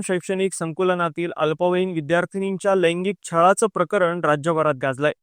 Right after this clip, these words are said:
आमदार संदीप क्षीरसागर यांचा निकटवर्तीय असणारा क्लासचा संचालक आरोपी प्राध्यापक विजय पवार व प्राध्यापक प्रशांत खाटोकर यांना कठोर शिक्षा व्हावी या मागणीने सामाजिक आणि राजकीय वातावरण ढवळून निघालं.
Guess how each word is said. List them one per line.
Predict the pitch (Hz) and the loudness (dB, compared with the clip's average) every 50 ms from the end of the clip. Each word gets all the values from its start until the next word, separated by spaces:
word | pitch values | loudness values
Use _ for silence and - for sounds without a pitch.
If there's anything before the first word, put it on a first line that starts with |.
| _ _ _ _ - - - - - - | _ _ _ _ 0 0 0 0 2 2
आमदार | 175 185 202 208 214 214 226 | 2 4 6 8 8 8 8
संदीप | 220 - 190 180 185 185 208 196 | 6 4 -2 -2 -2 -2 -4 -4
क्षीरसागर | - - 185 175 175 - 226 208 185 165 160 165 180 - _ - | -4 -4 -4 -4 0 2 2 2 4 4 2 2 0 -4 _ -6
यांचा | 165 160 160 160 - 180 170 | -4 -4 -4 -2 -4 -4 -4
निकटवर्तीय | 156 147 151 147 - 220 196 220 208 214 208 185 - 240 233 220 | -4 -6 -4 -2 0 0 0 2 2 0 0 -2 0 2 2 2
असणारा | 180 160 - 185 185 175 160 120 - _ _ - | 2 2 0 0 0 2 2 0 -2 _ _ -4
क्लासचा | 151 151 151 151 147 - - 165 160 | 0 2 2 2 0 -2 -2 -2 -2
संचालक | 151 - 156 147 143 - 185 180 165 147 - - _ _ _ _ _ _ _ - | -2 -4 -6 -8 -4 0 2 4 4 4 4 2 _ _ _ _ _ _ _ 6
आरोपी | 175 190 214 240 226 202 233 240 | 8 8 10 8 6 4 2 -2
प्राध्यापक | 220 - 190 180 175 160 202 214 208 175 214 214 196 | 0 2 2 2 2 2 2 2 2 2 2 0 0
विजय | 180 160 170 147 196 214 190 - | -2 -4 0 2 4 4 4 4
पवार | 175 170 196 190 160 135 - _ - | 6 8 10 10 8 8 4 _ -6
व | 147 | -6
प्राध्यापक | 147 - 156 151 143 135 156 160 151 165 160 - | -4 -2 0 0 0 2 0 0 2 0 -2 -2
प्रशांत | - 151 - - 160 165 160 - 170 - | -4 -6 -4 -4 -4 -4 -4 -4 -6 -4
खाटोकर | - 151 147 147 - 226 208 - 180 175 180 180 - _ _ _ - | -4 -4 0 2 2 2 4 4 4 4 4 2 -2 _ _ _ -6
यांना | 208 214 233 226 - | -2 2 2 2 2
कठोर | - 196 - 202 240 262 240 | 0 -2 2 4 4 4 4
शिक्षा | - - 208 - - - 262 | 2 -4 -6 -4 0 2 4
व्हावी | 247 226 196 170 151 151 151 - _ - | 6 6 6 4 4 0 -4 -6 _ -4
या | 165 160 | -2 -2
मागणीने | 156 147 147 147 151 165 170 160 156 156 160 | 0 2 2 0 0 -2 -4 -4 -4 -4 -4
सामाजिक | 156 - 165 147 147 151 165 170 156 160 175 - - | -4 -2 -2 -2 0 0 0 -2 0 0 -2 0 0
आणि | 165 151 151 156 | 0 0 0 0
राजकीय | 147 143 143 147 - - - 180 180 | 0 0 0 -2 -4 -6 -6 -2 -2
वातावरण | 170 151 147 135 - 156 143 147 147 156 165 160 | 0 0 0 0 0 0 0 0 0 -2 -2 -4
ढवळून | 131 131 139 151 160 156 | -6 -4 -4 -4 -4 -4
निघालं. | 151 147 156 147 147 151 | -4 0 2 2 2 0